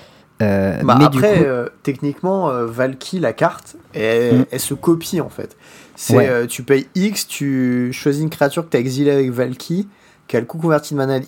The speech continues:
Speaker 2: X et il devient une copie. Donc techniquement, c'est un peu un shapeshifter quand même, tu vois.
Speaker 1: Ouais, c'est un peu la copie de la, la, l'effet de Lazav, genre.
Speaker 2: Ouais,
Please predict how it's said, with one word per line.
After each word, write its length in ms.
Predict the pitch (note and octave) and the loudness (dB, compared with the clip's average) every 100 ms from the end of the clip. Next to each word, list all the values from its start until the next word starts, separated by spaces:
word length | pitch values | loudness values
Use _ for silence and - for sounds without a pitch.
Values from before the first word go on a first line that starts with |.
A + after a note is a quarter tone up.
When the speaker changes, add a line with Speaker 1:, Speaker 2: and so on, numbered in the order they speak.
| E3+ | -4
Speaker 2:
X 240 | G3 - | -4 -2
et 60 | B2 | -2
il 60 | |
devient 200 | A#2+ C3 | 0 -2
une 80 | C#3 | -2
copie. 360 | - C3+ - C3 | -2 -4 -4 -6
Donc 200 | A2+ A2+ | -6 -4
techniquement, 500 | C#3 - C#3 E3+ F3+ | -4 -4 -4 0 0
c'est 120 | C#3 | 0
un 80 | A#2 | -2
peu 140 | - | 0
un 80 | C3+ | -2
shapeshifter 520 | - B2 - - - B2 | -2 -6 -6 -10 -4 -4
quand 140 | - C3+ | 0 -2
même, 200 | C3 A2+ | -2 -6
tu 140 | - | -12
vois. 180 | - A#2+ | 0 2
Speaker 1:
Ouais, 140 | B2+ | 4
c'est 100 | C3+ | 2
un 40 | B2 | 2
peu 120 | F3 | 4
la 120 | C#3+ | 4
copie 260 | C3 A#2+ B2 | 4 2 0
de 60 | |
la, 120 | B2 | 0
la, 380 | B2 A#2+ A#2 A2+ | 0 0 0 0
l'effet 240 | A2 G#2+ A#2 | 0 0 0
de 40 | |
Lazav, 300 | A#2 A#2+ A#2+ | 2 0 -2
genre. 220 | A2 A2 A#2 - - - _ _ - - | -2 -4 -6 -12 -20 -20 _ _ -14 0
Speaker 2:
Ouais, 280 | D#3+ D3 | 2 2